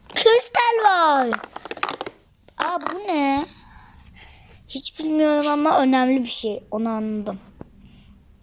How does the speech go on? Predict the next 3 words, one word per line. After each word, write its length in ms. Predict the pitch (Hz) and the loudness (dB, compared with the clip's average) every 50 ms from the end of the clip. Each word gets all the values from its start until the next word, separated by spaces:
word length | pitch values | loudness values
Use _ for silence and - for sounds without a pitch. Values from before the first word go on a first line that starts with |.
| - | -14
S-, 280 | - - - - - - - - | -10 -8 -8 -8 -10 -10 -6 -4
ışık. 440 | - - - - - - - - - - - - - - - - - - - - - - - - - - - - - - _ _ - - - - - _ _ _ _ - - _ - | -4 -4 -4 -6 -10 -16 -16 -16 -20 -20 -20 -20 -20 -20 -20 -20 -20 -20 -18 -8 -4 -2 0 0 0 0 0 -2 -4 -8 _ _ -20 -20 -20 -20 -20 _ _ _ _ -20 -20 _ 0
Bakın, 320 | 240 269 262 - 240 - | 0 0 0 -2 -6 -8